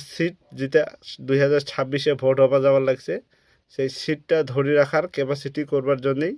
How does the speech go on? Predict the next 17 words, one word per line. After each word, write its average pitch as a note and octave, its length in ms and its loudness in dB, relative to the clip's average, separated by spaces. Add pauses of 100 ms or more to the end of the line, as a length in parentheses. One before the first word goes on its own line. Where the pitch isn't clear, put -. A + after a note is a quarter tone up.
(540)
জনগণ C3+ 520 2 (400)
মনে B2+ 320 -2
করো C#3 220 0 (140)
পলি-, C#3+ 360 -2 (180)
পলিটিক্স D#3+ 520 -2
করি D3+ 340 2
বুঝবার C#3+ 460 6
লাগছে। B2 360 0 (580)
আর A#2 260 -2 (540)
বিজেপিও F#3 600 0
কিন্তু F#3 320 -2 (640)
পলিটিক্স D#3+ 560 2
করিয়া D#3 420 2 (600)
জনগণ D3 480 2 (340)
বুঝবার C#3 440 2
লাগছে। A#2 340 -4 (220)
সেহেতু F3 520 0